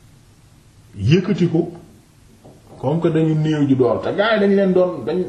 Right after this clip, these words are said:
non seulement dañ leen doon maltraiter, tëj leen di leen maltraiter, mais di leen nourrir mal.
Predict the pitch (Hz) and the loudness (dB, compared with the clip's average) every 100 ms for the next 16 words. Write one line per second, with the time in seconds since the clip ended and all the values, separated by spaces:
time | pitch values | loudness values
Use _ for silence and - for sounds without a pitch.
0 | 117 175 208 190 185 175 156 143 139 147 | -4 0 0 2 2 2 2 2 0 0
1 | 147 143 143 139 143 147 139 135 117 104 | -4 -2 -2 0 0 0 0 -2 -2 -4
2 | - - - - - - - - - 185 | -10 -20 -20 -20 -20 -20 -20 -6 -2 0
3 | 175 175 156 160 175 170 160 160 143 135 | 0 -2 0 0 0 0 0 0 0 -4
4 | 131 - - 127 156 170 160 156 101 92 | -6 -10 -10 -4 -2 0 -2 -4 -8 -10
5 | 127 123 - 123 85 - - - - - | -10 -10 -14 -20 -20 -20 -20 -20 -20 -20
6 | - - - - 92 - - - 80 90 | -20 -20 -20 -18 -16 -16 -16 -18 -18 -10
7 | 113 156 185 185 165 170 180 165 147 123 | -4 2 2 2 -2 -2 0 0 0 2
8 | 120 139 127 - | 2 2 -2 -6